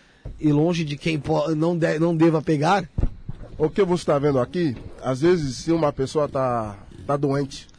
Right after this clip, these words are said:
Speaker 2: vamos dizer assim, uma pessoa tá doente.
Speaker 1: Aham.
Speaker 2: E a situação que a pessoa tá, tá passando no hospital, o vai, tá, vai, a pessoa vai querer morrer.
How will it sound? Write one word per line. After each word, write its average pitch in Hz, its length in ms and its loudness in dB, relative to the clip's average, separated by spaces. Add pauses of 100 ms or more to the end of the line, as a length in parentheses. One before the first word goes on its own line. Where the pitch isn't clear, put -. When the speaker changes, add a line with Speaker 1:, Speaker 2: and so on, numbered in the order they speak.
Speaker 2:
vamos 147 200 -4
dizer 135 200 -6
assim, 127 180 -8
uma 139 120 -4
pessoa 139 220 -14
tá 143 120 -8
doente. 139 480 -12
Speaker 1:
Aham. 139 280 0 (1120)
Speaker 2:
E 139 760 -4 (760)
a 127 100 -12
situação 139 480 -6
que 151 80 -6
a 143 60 -6
pessoa 135 220 -6
tá, 127 300 -4
tá 123 180 -6
passando 131 400 -6
no 120 160 -4
hospital, 113 600 -6 (680)
o 143 300 -10
vai, 131 720 -2 (100)
tá, 117 400 -6
vai, 120 200 -4
a 131 260 -6
pessoa 131 240 -6
vai 147 160 0
querer 165 180 2
morrer. 165 320 2